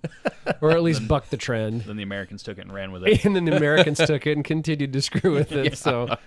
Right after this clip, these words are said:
Speaker 2: good job,
Speaker 1: Perfect.
Speaker 2: as we always do. So if, if I, this is the kind of beer where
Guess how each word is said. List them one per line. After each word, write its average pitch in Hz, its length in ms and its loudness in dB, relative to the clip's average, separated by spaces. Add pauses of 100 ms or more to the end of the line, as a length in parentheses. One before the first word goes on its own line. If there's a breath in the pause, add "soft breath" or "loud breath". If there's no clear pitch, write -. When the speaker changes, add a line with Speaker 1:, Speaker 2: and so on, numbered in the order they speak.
(120)
Speaker 2:
good 151 180 -2
job, 107 360 -4 (600 loud breath)
Speaker 1:
Perfect. 127 200 0
Speaker 2:
as 117 120 -2
we 127 100 0
always 113 240 -2
do. 110 260 -8 (640 soft breath)
So 185 160 2
if, 156 300 0
if 170 180 0
I, 185 120 0
this 247 260 -2
is 285 120 0
the 208 80 -2
kind 175 200 0
of 131 80 0
beer 127 220 0
where 113 380 0